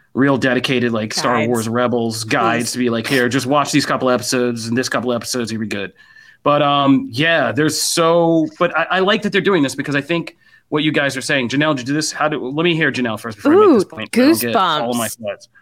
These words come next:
Speaker 2: Dude, strong female characters, like, just, it looks beautiful. Um, yeah, I'm, I'm absolutely pumped about this. Like, i-, it's, I just can't, I,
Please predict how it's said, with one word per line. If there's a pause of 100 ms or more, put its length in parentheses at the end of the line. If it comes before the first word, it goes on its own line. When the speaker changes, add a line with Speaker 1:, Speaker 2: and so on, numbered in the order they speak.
(180)
Speaker 2:
Dude,
strong (100)
female (300)
characters,
like, (120)
just, (240)
it
looks
beautiful.
Um,
yeah,
I'm,
I'm
absolutely (120)
pumped
about
this.
Like, (100)
i-,
it's, (440)
I
just
can't,
I,